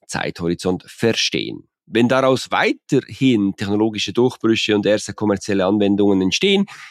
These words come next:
ist das für mich persönlich kein Hype, sondern eben der Aufbau eines strategischen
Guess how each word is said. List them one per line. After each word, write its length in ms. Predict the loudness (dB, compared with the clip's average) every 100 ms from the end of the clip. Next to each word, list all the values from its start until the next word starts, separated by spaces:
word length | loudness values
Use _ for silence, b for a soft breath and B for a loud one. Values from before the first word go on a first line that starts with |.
| B
ist 180 | -8 -4
das 160 | -6 -6
für 140 | -2
mich 360 | 4 4 2 -4
persönlich 380 | 0 2 0
kein 200 | -2 -4
Hype, 280 | 0 -2 -2
sondern 280 | -2 0 2
eben 140 | 2 2
der 200 | 0 0
Aufbau 480 | -2 0 0 0 -4 B B B -8
eines 360 | -2 -2 -2 -8 _
strategischen 840 | -6 -4 -2 0 0 0 0 -2